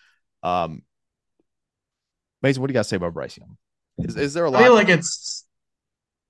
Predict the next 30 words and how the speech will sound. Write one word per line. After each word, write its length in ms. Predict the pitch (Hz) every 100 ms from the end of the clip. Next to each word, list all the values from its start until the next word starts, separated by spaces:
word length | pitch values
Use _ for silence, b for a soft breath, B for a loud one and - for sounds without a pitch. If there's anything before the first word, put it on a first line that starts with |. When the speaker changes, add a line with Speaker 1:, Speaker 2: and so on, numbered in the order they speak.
| _ _ _ -
Speaker 2:
I 80 | 214
feel 180 | 247 214
like 120 | 170
it's 120 | 151
almost 280 | 143 139 139
like 120 | 135
a 220 | 123 113 - -
study 320 | - 143 143
that 100 | 139
you 100 | 135
were 60 |
just 200 | 135 139
like, 120 | 139 143
"Okay, 320 | 175 147 143
yeah, 220 | 135 143
that 200 | 135 139
matches." 600 | 143 139 123 123 - - _ _ -
The 180 | 156 160
only, 420 | 196 254 233 165
like, 320 | 151 139 -
concern 420 | - 143 - 160
out 120 | 139 139
of, 40 |
like, 160 | 127 -
the 80 |
height 240 | 120 135 151
I 120 | 156
have 260 | 156 160 151
is, 160 | 143
like, 200 | 127 117